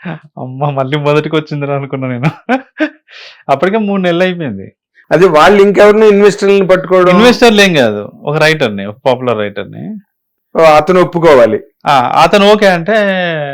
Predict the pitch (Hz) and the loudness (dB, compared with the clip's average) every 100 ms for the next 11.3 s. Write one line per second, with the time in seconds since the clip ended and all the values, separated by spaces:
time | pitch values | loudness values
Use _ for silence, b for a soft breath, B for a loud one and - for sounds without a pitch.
0 | 135 135 - _ _ - 156 214 214 180 | -12 -16 -20 _ _ -14 -12 -6 -4 -2
1 | 160 151 147 151 160 156 147 120 120 110 | -2 -4 -8 -12 -14 -12 -10 -8 -10 -10
2 | 120 120 123 - - 117 120 127 113 98 | -10 -12 -14 -14 -10 -10 -10 -12 -12 -14
3 | - _ _ b b b _ 151 147 147 | -20 _ _ b b b _ -10 -6 -6
4 | 147 139 135 123 123 123 131 135 131 147 | -6 -6 -6 -8 -10 -12 -12 -10 -6 -6
5 | 147 143 131 - 131 127 117 151 135 127 | -6 -8 -8 -12 -12 -12 -14 -14 -12 -8
6 | 117 110 107 117 123 131 - 123 127 127 | -8 -8 -10 -14 -18 -20 -10 -8 -6 -8
7 | 120 120 131 127 120 110 113 110 104 131 | -12 -10 -8 -8 -10 -14 -16 -16 -16 -18
8 | 135 131 131 127 139 - 151 131 127 123 | -12 -8 -2 0 -2 -4 -8 -6 -8 -8
9 | 156 - _ _ _ _ _ - 135 156 | -12 -18 _ _ _ _ _ -8 -4 -2
10 | 139 135 151 _ _ _ - 135 117 107 | -2 -4 -16 _ _ _ -10 -8 -6 -8
11 | 101 95 | -12 -18